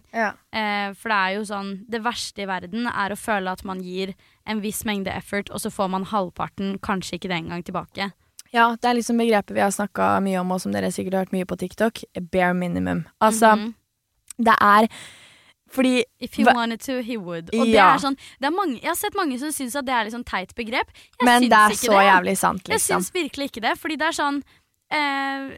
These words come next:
Speaker 2: legit, hvis han har, hvis han bryr seg nok om deg,
Speaker 1: Mm.
Speaker 2: så gjør han. Og da legger han merke til hvis du har gitt han, eh, konstruktiv kritikk på noe. Han tar
Speaker 1: Ja.
Speaker 2: det med en gang, tar det til seg,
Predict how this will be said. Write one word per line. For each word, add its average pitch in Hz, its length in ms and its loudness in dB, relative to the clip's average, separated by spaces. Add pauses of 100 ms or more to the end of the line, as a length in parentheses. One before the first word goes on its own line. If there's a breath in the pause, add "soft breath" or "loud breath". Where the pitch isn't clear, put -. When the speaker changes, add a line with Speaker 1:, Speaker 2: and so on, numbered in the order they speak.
Speaker 2:
legit, 285 480 -6
hvis 269 160 -8
han 277 140 -2
har, 277 180 -2
hvis 277 240 -6
han 262 280 -2
bryr 233 280 -6
seg 254 180 -4
nok 214 240 -10
om 196 220 -8
deg, 277 220 -2 (200)
Speaker 1:
Mm. 233 160 2
Speaker 2:
så 269 160 0
gjør 202 340 -2
han. 226 280 -6 (160)
Og 262 80 -8
da 302 80 0
legger 294 220 -2
han 285 100 -2
merke 226 340 -4
til 269 180 -6
hvis 262 140 -8
du 233 220 -10 (320 soft breath)
har 254 80 -4
gitt 214 280 -10
han, 208 260 -4
eh, 202 400 -4
konstruktiv 202 520 -8
kritikk 202 320 -12
på 202 140 -12
noe. 294 240 -4
Han 269 140 -6
tar 240 160 4
Speaker 1:
Ja. 202 60 2
Speaker 2:
det 214 100 -4
med 247 80 -10 (100)
en 262 200 -4
gang, 320 200 -4
tar 269 160 -4
det 247 80 -12
til 220 160 -10
seg, 285 240 0